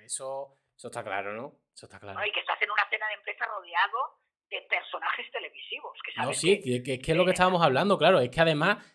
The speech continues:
Speaker 1: estás al lado de toda la tropa que realmente está deseando tener algo que contar. Yo creo que todos van en la fiesta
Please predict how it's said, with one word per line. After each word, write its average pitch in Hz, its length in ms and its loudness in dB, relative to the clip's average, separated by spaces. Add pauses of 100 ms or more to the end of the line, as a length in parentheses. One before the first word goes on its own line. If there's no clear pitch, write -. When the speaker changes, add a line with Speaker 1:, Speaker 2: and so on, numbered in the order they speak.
Speaker 1:
estás 135 460 4
al 156 100 4
lado 160 260 8
de 160 140 4
toda 139 240 6
la 170 180 6
tropa 175 320 2
que 170 120 4
realmente 147 520 -2
está 165 180 -6
deseando 156 500 -4
tener 156 380 -4 (260)
algo 151 300 6
que 180 160 4
contar. 151 480 6
Yo - 140 4
creo 185 160 4
que 175 120 4
todos 185 300 6
van 156 160 6
en 139 120 2
la 120 100 4
fiesta 180 540 0